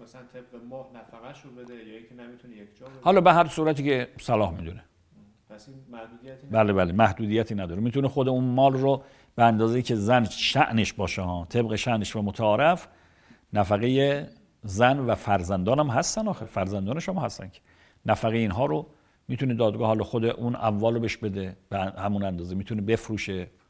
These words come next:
Speaker 2: قیمتشو بده، این کار رو هم می‌تونه بکنه. خب، صورت سوم، ما عرض کردیم سه صورت هست: شوهر زنده است،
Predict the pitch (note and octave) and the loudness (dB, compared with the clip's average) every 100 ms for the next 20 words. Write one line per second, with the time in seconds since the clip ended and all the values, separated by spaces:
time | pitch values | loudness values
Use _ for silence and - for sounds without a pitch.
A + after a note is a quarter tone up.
0 | _ F#2 F#2+ G#2 - G#2 G#2 A2+ _ - | _ -6 -4 -4 -6 -10 -12 -18 _ -20
1 | _ _ A2+ - A2 F#2+ G2 E2 - - | _ _ -4 2 2 2 -2 -4 -8 -12
2 | - - - _ _ _ _ _ _ _ | -14 -18 -20 _ _ _ _ _ _ _
3 | _ _ - - _ _ _ _ _ _ | _ _ -20 -20 _ _ _ _ _ _
4 | _ _ _ _ _ _ _ _ _ _ | _ _ _ _ _ _ _ _ _ _
5 | _ - C#3 F#2+ - _ _ _ _ _ | _ 2 4 4 0 _ _ _ _ _
6 | _ _ _ _ _ _ _ _ _ _ | _ _ _ _ _ _ _ _ _ _
7 | _ _ _ _ _ _ _ _ _ _ | _ _ _ _ _ _ _ _ _ _
8 | - D#3+ F3 F3 - A#2+ F#2+ - - _ | 0 6 8 6 0 0 -2 -6 -12 _
9 | _ _ _ _ _ _ _ _ _ _ | _ _ _ _ _ _ _ _ _ _
10 | - C3 C3 A2 C#3 D#3 - F3+ A#2 F#2+ | -8 4 4 6 4 4 4 2 2 0
11 | E2+ E2+ - - - _ _ - - _ | 0 -4 -6 -12 -16 _ _ -20 -20 _
12 | - A2 A2+ C#3+ A#2 A#2 A#2+ D3+ E3 - | 2 6 6 6 4 6 8 10 8 2
13 | - | -10